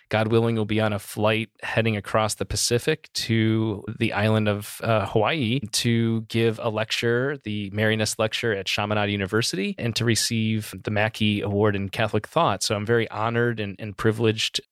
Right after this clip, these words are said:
to have that experience and to be with the great people, the Marianist community, the educational communities of Chaminade University and the prep school that they have as well, and the broader community, of course, of Hawaii. So it's work, so it's not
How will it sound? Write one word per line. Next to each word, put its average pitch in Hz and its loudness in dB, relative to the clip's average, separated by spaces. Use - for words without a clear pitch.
to 104 0
have 107 4
that 101 2
experience 120 0
and 104 -2
to 98 -2
be 107 0
with 101 2
the 107 2
great 110 0
people, - 0
the 113 0
Marianist 104 -2
community, 123 -2
the 95 -4
educational 107 0
communities 104 0
of 92 -4
Chaminade 101 0
University 95 0
and 85 -6
the 71 -6
prep - 0
school 98 2
that 87 -2
they 95 -2
have 95 0
as 101 -2
well, 120 2
and 107 -6
the 95 -6
broader 101 2
community, 107 0
of 87 -8
course, 92 0
of 92 -6
Hawaii. 98 0
So 104 2
it's 123 2
work, 143 2
so 123 0
it's 120 -4
not 139 -2